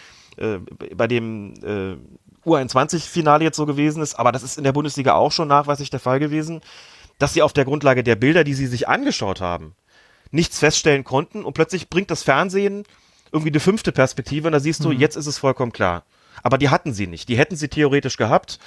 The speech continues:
Speaker 1: aber dann hat vielleicht der Videoassistent oder der Operator einfach in dem Moment es nicht, äh, auf die Reihe bekommen, genau diese Perspektive auszuwählen. Äh,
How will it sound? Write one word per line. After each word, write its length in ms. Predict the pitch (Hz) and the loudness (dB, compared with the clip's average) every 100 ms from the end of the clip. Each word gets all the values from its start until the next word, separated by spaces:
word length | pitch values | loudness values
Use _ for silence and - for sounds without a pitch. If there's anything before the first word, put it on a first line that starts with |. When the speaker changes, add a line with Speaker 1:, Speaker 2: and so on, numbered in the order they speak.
| - - - - | -20 -20 -14 2
Speaker 1:
aber 160 | 139 | 4
dann 140 | 143 139 | 4 2
hat 100 | 151 | 2
vielleicht 260 | 160 147 | 2 2
der 120 | 139 131 | 2 0
Videoassistent 500 | 165 175 160 165 143 | 2 2 2 0 2
oder 160 | 143 | 2
der 100 | 127 | 2
Operator 400 | 117 139 147 151 | 2 2 4 4
einfach 320 | 98 151 175 151 | 2 2 0 -2
in 80 | 143 | -2
dem 80 | |
Moment 320 | 156 156 151 147 | 0 -2 -2 -6
es 140 | - | -6
nicht, 300 | 151 - - | -6 -6 -8
äh, 120 | 85 92 | -14 -6
auf 120 | 101 139 | -4 -2
die 80 | |
Reihe 240 | 143 131 151 | 2 4 4
bekommen, 400 | 156 160 160 147 | 2 0 0 -2
genau 200 | 135 135 | 0 0
diese 240 | 131 170 | 0 -4
Perspektive 540 | - 165 - - 139 117 | -2 -4 -4 -6 -2 0
auszuwählen. 720 | 156 - 127 107 113 160 190 _ - - - _ - | 0 -2 -2 0 -2 -4 -10 _ -20 -20 -20 _ -4
Äh, 140 | 123 | -4